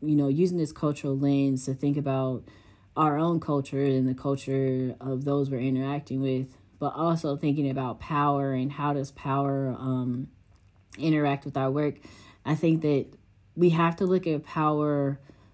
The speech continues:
um, more multidimensionally. So not just think about positions of power, right? Who has the purse and who, I mean, who has the money, right? And who's making the decisions. But to also consider, like, who has the power to decide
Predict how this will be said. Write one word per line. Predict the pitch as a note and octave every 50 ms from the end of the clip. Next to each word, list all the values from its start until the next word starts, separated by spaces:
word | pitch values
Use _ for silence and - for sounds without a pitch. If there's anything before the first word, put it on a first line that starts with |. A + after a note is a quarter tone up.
| _ -
um, | - D3 D3 C#3 C#3
more | C#3 D3 D3+ D3+ D3+ D3
multidimensionally. | D3 C#3+ D3 D3 C#3 - C3+ C3 C3 C3 C3 C3 B2+ B2+ - - A2+ F2+ E2+ C#2+ -
So | - - D#3+ D3+
not | C#3 C#3+ D#3 F3 F#3 F#3+
just | F#3 F#3+ F3 E3+
think | - E3+ E3 D#3
about | D#3+ D#3 D3+ D3 C#3+ C3+
positions | - D#3 C#3+ C#3+ C#3 C#3+ - - C#3+ C3+
of | C3+ B2+ C3
power, | - - C#3+ C3+ C3 B2+ B2
right? | B2+ C3+ C#3 C#3 C3+ C3+
Who | C3+ C3+ F3+ F3+ F3
has | E3+ E3 D#3 D3 D3
the | - C#3
purse | - - - D3+ D3 D3 C#3 C#3 - - - -
and | C3+ C#3 C3+ C#3 D3
who, | D#3 E3 E3 D#3 D3+ C#3+ - -
I | D#3+
mean, | D#3 D3+ C#3+ C#3 C#3+
who | D3+ F#3 F#3
has | G3 F#3 E3+ E3
the | E3 D#3
money, | D#3+ D#3+ D#3 D3 D3 C#3
right? | C#3 C3+ C3+ C#3 D3 C#3+ - - - - - - - -
And | - C#3 D3
who's | C#3+ E3 D#3+ D#3 D3+
making | D3 C#3 C#3 C#3 D3 C#3+
the | C#3+ C3+
decisions. | C3+ C3 C3 - C#3+ C#3 C3 C3 B2 A#2+ B2 B2+ - - - - - - - - - -
But | D3 D3+ D#3 D3+ C#3 C3+ C3 C3
to | - - E3+ D3+ -
also | - D#3 E3+ F3 F3 E3 - F3 D#3 D#3
consider, | D#3 - D3+ D3 D3 - - D#3 D3+ D3 D3 C#3+ C#3+ C#3 C3+ C3+ C#3 - - _ _ _ - -
like, | - D3 D3+ C#3 - -
who | - - G3+ G#3
has | G#3 G#3 F#3+ F3+ E3+
the | D3+ C#3+
power | - - D#3+ D3+ D3+ D3 C#3 C#3
to | C#3 - D3+
decide | C#3+ C#3+ C3+ - - C#3 C3 C3 C3 C3 B2+ -